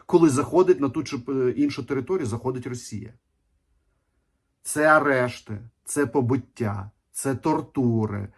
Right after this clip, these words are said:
це зґвалтування, це вбивства.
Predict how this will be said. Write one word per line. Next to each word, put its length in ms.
це 500
зґвалтування, 1400
це 140
вбивства. 1000